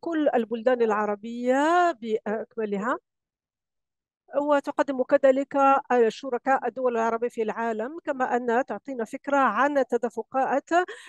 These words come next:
أي الصادرات وإعادة ال-، التصدير لعام ألفين وواحد وعشرين، وتعطينا أيضًا المجاميع فيما يتعلق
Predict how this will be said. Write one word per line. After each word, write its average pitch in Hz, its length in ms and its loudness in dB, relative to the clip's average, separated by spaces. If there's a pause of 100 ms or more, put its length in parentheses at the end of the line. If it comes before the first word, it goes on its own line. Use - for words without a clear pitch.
(160)
أي 269 300 4 (140)
الصادرات 247 640 -2
وإعادة 240 420 -4 (220)
ال-، 247 580 0
التصدير 247 1040 0 (520)
لعام 254 400 0
ألفين 247 520 -2
وواحد 220 380 -4
وعشرين، 294 240 -4
وتعطينا 240 400 -2
أيضًا 240 400 2
المجاميع 240 460 -2
فيما 226 220 -2
يتعلق 240 580 0